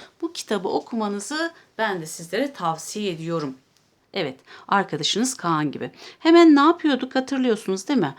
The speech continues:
Arkasına geçmeden önce kitabın yazarı Zafer İşçi sevgili çocuklar.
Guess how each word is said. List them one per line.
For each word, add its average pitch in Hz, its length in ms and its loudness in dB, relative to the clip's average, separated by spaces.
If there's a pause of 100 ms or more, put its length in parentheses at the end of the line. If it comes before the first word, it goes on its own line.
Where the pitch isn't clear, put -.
(200)
Arkasına 247 440 0
geçmeden 208 480 -4
önce 147 280 -2
kitabın 196 320 -6
yazarı 180 560 -2
Zafer 170 400 -6
İşçi - 460 -4 (120)
sevgili 156 400 -10
çocuklar. 135 440 -10